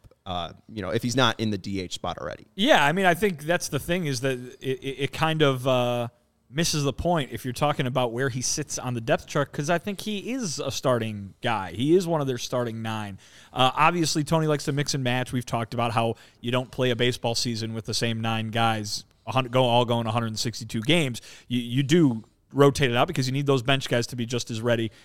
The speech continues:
Speaker 2: as your everyday guys are. But Andrew Vaughn is, is, uh, you know, one of the key players on this team already. You talk about him being the future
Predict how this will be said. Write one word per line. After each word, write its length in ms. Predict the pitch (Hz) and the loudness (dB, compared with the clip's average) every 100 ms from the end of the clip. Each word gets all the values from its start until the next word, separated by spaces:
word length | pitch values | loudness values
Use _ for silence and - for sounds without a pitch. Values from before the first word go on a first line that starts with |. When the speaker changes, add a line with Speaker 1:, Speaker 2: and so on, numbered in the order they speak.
| - | -10
Speaker 2:
as 180 | 123 110 | -4 0
your 120 | 120 | 2
everyday 380 | 117 113 107 117 | 2 2 0 0
guys 360 | 123 117 107 110 | 0 -2 -2 -4
are. 220 | 110 107 | -4 -4
But 280 | 113 113 104 - _ _ _ _ 156 | -2 -2 -2 -14 _ _ _ _ -4
Andrew 280 | 226 143 | 0 2
Vaughn 240 | 135 143 127 | 6 6 6
is, 280 | 117 117 113 | 0 -2 -2
is, 440 | 120 113 113 135 | -2 -2 -4 -4
uh, 460 | 120 110 104 104 98 | -4 -4 -4 -6 -8
you 260 | 80 101 113 | -12 -4 -4
know, 220 | 104 98 _ _ | -4 -8 _ _
one 160 | 151 | 4
of 80 | 170 | 6
the 60 | 135 | 2
key 200 | - 131 | 2 2
players 320 | 139 131 120 | 4 4 4
on 120 | 117 | 2
this 100 | 113 | 0
team 200 | - 120 | -2 -4
already. 360 | 110 107 113 107 | -2 -2 -2 -2
You 120 | 101 | -6
talk 220 | 101 127 | 2 2
about 180 | 123 117 | 2 0
him 120 | 117 | 0
being 220 | 120 120 113 | 0 -2 -2
the 80 | |
future 440 | 104 143 143 160 | -2 0 2 2